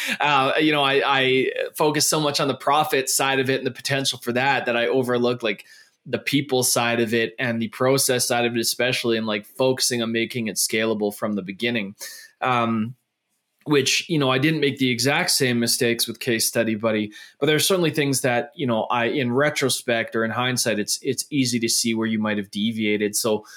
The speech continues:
one of those things is, like, I was petrified of the whole idea of hiring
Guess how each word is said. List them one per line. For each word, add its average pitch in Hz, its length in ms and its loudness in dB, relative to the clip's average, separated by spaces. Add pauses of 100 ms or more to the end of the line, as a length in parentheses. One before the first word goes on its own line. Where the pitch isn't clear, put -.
(260)
one 147 220 2
of 147 100 2
those 135 260 2
things 127 320 0
is, 117 180 0
like, 120 220 0
I 147 180 0
was 143 240 4
petrified 131 800 0
of 117 340 0 (460)
the - 80 0
whole 170 400 2
idea 131 380 2
of 113 80 -6
hiring 104 640 -2